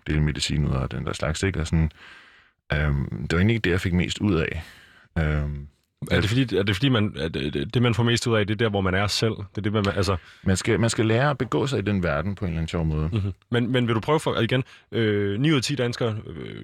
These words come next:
Speaker 2: nioghalvfems ud af hundrede danskere har ikke prøvet, har ikke haft den her oplevelse.
Speaker 1: Mhm.
Speaker 2: Hvordan, hvordan er det, det ser ud?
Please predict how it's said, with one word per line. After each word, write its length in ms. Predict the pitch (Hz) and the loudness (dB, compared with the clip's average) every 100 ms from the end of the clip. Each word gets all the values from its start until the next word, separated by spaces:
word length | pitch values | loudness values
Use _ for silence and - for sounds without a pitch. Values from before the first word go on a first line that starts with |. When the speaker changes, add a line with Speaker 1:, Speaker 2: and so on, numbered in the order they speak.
| 58 | -10
Speaker 2:
nioghalvfems 500 | 73 156 156 120 107 | -2 2 2 0 0
ud 60 | 113 | 0
af 60 | |
hundrede 240 | 113 139 107 | 2 2 0
danskere 240 | 101 98 | -2 -2
har 80 | 110 | -2
ikke 100 | 98 | 0
prøvet, 240 | 117 104 | 0 0
har 60 | 104 | 0
ikke 140 | 117 | 0
haft 160 | 117 - | -2 -2
den 100 | 107 | -4
her 80 | 104 | -2
oplevelse. 380 | 101 110 87 95 - | -2 -2 -4 -4 0
Speaker 1:
Mhm. 120 | 107 | 2
Speaker 2:
Hvordan, 180 | 98 80 | 2 0
hvordan 240 | 107 120 135 | -2 0 0
er 60 | |
det, 140 | 131 123 | 0 -2
det 100 | 113 | -2
ser 120 | 117 | 0
ud? 240 | 147 127 | -2 -2